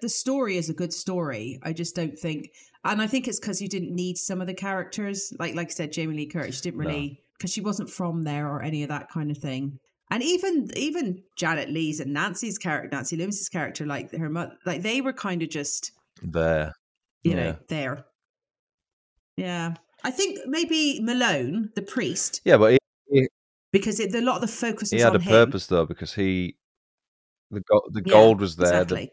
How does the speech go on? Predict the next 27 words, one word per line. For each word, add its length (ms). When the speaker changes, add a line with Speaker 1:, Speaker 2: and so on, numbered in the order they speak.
Speaker 2:
diary 400
or 120
whatever 260
was 220
there. 340
A 20
lot 120
of 80
the 80
plot 340
came 200
Speaker 1:
Yeah. 120
Speaker 2:
out 120
of 60
him, 200
plus 320
his 160
granddad 480
was 340
one 140
of 80
the 80
original 340
founders. 640
He 100
had 140
a 40